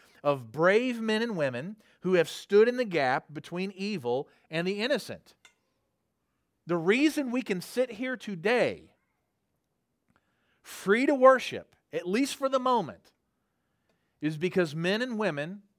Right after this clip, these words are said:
over the last two hundred and fifty years have shed blood so that we could have these freedoms to do that.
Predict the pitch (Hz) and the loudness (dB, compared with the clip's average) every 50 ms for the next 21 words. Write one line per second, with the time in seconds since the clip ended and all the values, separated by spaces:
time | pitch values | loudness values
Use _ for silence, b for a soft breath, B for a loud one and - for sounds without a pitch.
0 | _ _ _ _ _ _ _ _ _ _ _ _ _ _ _ _ _ 113 117 135 | _ _ _ _ _ _ _ _ _ _ _ _ _ _ _ _ _ -10 -10 -8
1 | 139 160 151 160 160 165 170 165 - - - 147 160 185 185 190 202 208 214 196 | -8 -8 -4 -2 0 0 0 0 -2 -6 -10 -6 -4 -2 0 0 0 -2 -2 -4
2 | 156 131 - 170 185 185 - 208 196 202 185 143 117 110 117 131 135 - - - | -6 -8 -4 -4 -4 -4 -6 -10 -6 -6 -6 -6 -6 -8 -12 -14 -18 -20 -20 -20
3 | _ _ _ _ _ _ _ _ _ _ _ _ _ _ _ _ _ _ _ _ | _ _ _ _ _ _ _ _ _ _ _ _ _ _ _ _ _ _ _ _
4 | _ _ _ _ - - - - - - - 196 214 233 208 165 165 190 240 285 | _ _ _ _ -12 -12 -10 -10 -12 -6 -4 -4 -4 -4 -6 -8 -4 -2 -2 0
5 | 294 233 120 95 87 - - _ _ _ _ _ _ _ _ _ _ _ _ _ | 0 -2 -2 -4 -8 -14 -20 _ _ _ _ _ _ _ _ _ _ _ _ _
6 | - - 151 156 156 160 160 156 151 123 123 156 170 185 185 202 208 185 - _ | -14 -10 -8 -6 -4 -4 -6 -6 -8 -14 -10 -10 -10 -10 -10 -12 -14 -14 -14 _
7 | 202 247 285 269 202 165 - - 180 175 240 302 254 156 101 85 78 | -12 -12 -12 -12 -14 -14 -16 -18 -18 -16 -16 -14 -14 -14 -16 -16 -20